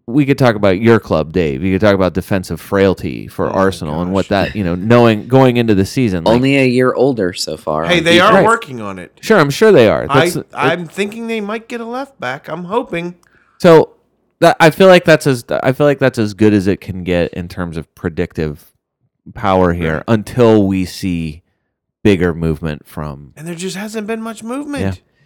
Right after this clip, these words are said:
Speaker 3: Now, Dave, you said you wrote out the first four matchups, and so we'll go through some of these clubs here in a minute. But how much, uh, how much do you really put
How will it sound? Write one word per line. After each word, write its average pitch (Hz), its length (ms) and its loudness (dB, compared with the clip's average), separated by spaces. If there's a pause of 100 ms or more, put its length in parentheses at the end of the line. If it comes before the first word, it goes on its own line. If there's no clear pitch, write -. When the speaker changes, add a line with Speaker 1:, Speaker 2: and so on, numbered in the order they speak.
(120)
Speaker 3:
Now, 160 100 -2
Dave, 160 300 0
you 180 120 -4
said 180 260 -2
you 131 160 0
wrote 113 380 4
out 92 420 0
the 80 80 -8
first - 380 -8
four 90 180 -4
matchups, 80 800 -12
and 78 100 -18
so 90 200 -4
we'll 151 180 -2
go 147 160 0
through 104 240 -6
some 90 240 -8
of 76 60 -20
these 78 180 -10
clubs 95 380 -6
here 76 120 -12
in 69 80 -16
a 69 40 -20
minute. 78 440 -12 (1120)
But - 300 -2 (120)
how 285 180 -8
much, 381 340 -8 (320)
uh, 160 80 -2 (1500)
how 320 60 -2
much 403 180 -4
do 262 60 -2
you 185 100 0
really 135 380 4
put - 540 -4